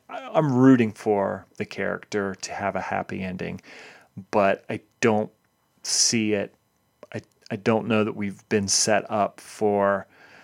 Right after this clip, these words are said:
um, Jesse to have a happy ending. I, I, I think he is the kind of person that he's done a lot of bad things, obviously, in the show. Um, he's not set himself up for success.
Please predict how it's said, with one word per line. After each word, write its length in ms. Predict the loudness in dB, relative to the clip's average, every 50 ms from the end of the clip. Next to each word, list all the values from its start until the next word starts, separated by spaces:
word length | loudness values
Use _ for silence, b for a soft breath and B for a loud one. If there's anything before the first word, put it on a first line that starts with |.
| B B B B B _ -6
um, 440 | -4 -2 0 0 0 -2 -4 -6 -10 _ -2
Jesse 380 | 0 2 2 2 0 -4 -4
to 60 | -4
have 280 | -4 -4 -2 -2 -2 -2
a 40 | -2
happy 440 | -4 -4 -6 -6 -6 -8 -8 -6 -6
ending. 400 | -6 -6 -8 -10 -12 -14 -14 -16 -16
I, 80 | -18 -18 -18 _ _ -10
I, 160 | -10 -10 -10 -10 -12
I 60 | -14
think 320 | -14 -8 -6 -4 -4 -4 -6
he 480 | -6 -6 -4 -4 -4 -4 -4 -4 -4
is 440 | -4 -4 -4 -4 -4 -4 -6 -8 -10
the 100 | -10 -8
kind 240 | -6 -4 -4 -2 -4
of 80 | -6
person 540 | -6 -6 -6 -4 -4 -4 -6 -6 -6 -6 -4
that 320 | -4 -4 -4 -4 -6 -10 B B B B B B B B B B B _
he's 180 | -8 -8 -2
done 160 | 0 0 0 0
a 60 | 0
lot 220 | 0 2 2 2
of 80 | 2 2
bad 280 | 2 2 2 0 0
things, 360 | 0 2 2 2 2 0 -2 -2
obviously, 520 | -2 -2 -2 -4 -4 -6 -6 -4 -2 -2
in 60 | -2
the 80 | -2 -2
show. 500 | -4 -2 0 0 2 0 0 -2 -6 B B B B B B B B _ -8
Um, 540 | -4 -2 0 0 0 -2 -2 -6 -8 -10 -14 _ _ _ _ _ _ _ _ _ _ _ _ _ _ _ -14 -12
he's 240 | -10 -8 -8 -8 -6
not 240 | -4 -4 -4 -2 -2
set 220 | -4 -4 -4 -6
himself 480 | -6 -8 -8 -4 -2 0 0 0 0 -2
up 140 | -6 -8 -6
for 140 | -8 -6 -4
success. 720 | -4 -4 -2 -2 -2 0 0 0 0 0 0 -2 -2 -2